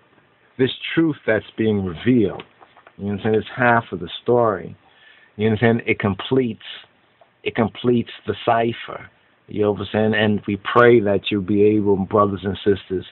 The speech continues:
to meditate on this and to do your own study and to, and to find that truth for yourself through this, and this will be an important part of, of your building blocks, building up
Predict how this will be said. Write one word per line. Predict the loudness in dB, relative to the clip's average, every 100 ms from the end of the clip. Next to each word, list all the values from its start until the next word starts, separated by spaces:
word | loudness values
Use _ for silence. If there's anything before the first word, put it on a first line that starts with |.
| -20 -20 _ -10
to | -2
meditate | 2 4 4 2 0 0 0
on | 0 -2
this | -4 -10 -14 -20 _ _ _ _ -8
and | -6 -4
to |
do | 0 2
your | 4 6
own | 4 2 -2
study | 0 2 2
and | 0 -4
to, | -6 -4
and | -6
to | -10 0
find | 4 4 4 2
that | 0
truth | 0 0 0 -2 -4
for | -2
yourself | -2 -2 4 4 4 -2 -20 -20 _ -2
through | 2 2
this, | 2 0 0
and | -4 0
this | -2 -2
will |
be | -2 0 -2 -6 -20 -8
an | -4
important | -4 0 2 2 0
part | 0 0 0
of, | -2 -4 -4 -8
of | -6
your | -4 -6 2
building | 6 6 4 -2
blocks, | -4 -4 -4 -8 -20 -20 _ _ -14
building | -4 0 0 2
up | 4 2